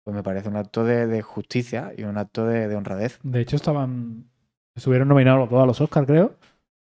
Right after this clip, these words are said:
Speaker 2: Eh, Penélope Cruz por Madres Paralelas, que creo que no ganó.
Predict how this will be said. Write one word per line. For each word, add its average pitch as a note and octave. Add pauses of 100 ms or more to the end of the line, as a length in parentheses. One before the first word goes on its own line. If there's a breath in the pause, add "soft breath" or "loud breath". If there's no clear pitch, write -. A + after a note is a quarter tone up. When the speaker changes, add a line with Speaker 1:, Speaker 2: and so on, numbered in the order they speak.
Speaker 2:
Eh, B2
Penélope B2+
Cruz C3
por C3
Madres C3+
Paralelas, C3+
que A2+ (200)
creo B2
que C3
no C#3
ganó. C#3